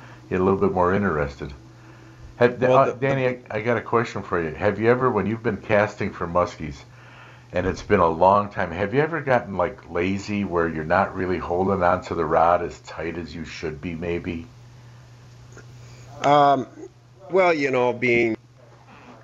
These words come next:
Speaker 2: five hundred pound deadlifter, Tom, I got that power grip where if I ever got lazy, a muskie's still not gonna rip the rod out of my hands. But I have gotten lazy where I don't figure eight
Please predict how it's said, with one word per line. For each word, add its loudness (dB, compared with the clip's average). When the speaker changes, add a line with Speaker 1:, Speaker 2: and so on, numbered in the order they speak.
Speaker 2:
five -6
hundred -2
pound -2
deadlifter, 0
Tom, 0
I 2
got 2
that 0
power 0
grip -2
where -2
if -6
I 2
ever 2
got 0
lazy, 2
a 4
muskie's -2
still 0
not 2
gonna 0
rip 0
the -4
rod 2
out 2
of 0
my 2
hands. 0
But 0
I 0
have 0
gotten 0
lazy 2
where 0
I 2
don't 0
figure 0
eight 0